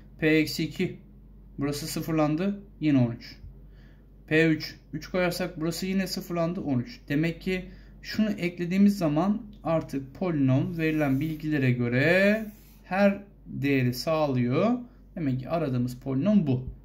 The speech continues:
Yani bir önceki çözüm yöntemine göre bu daha nezih.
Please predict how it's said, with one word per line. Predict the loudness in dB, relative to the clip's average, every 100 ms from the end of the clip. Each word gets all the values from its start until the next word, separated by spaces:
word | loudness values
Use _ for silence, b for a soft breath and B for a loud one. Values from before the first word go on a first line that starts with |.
| -8
Yani | -2 2 2 0 B B -14
bir | -8 -4 -4 -2
önceki | -2 -2 -2 -4 -4 -2 -2 -4 -14
çözüm | -4 0 0 0 2
yöntemine | 2 0 2 4 2
göre | 2 0 -2 -2 -2
bu | -2
daha | 0 2 4
nezih. | 4 2 -2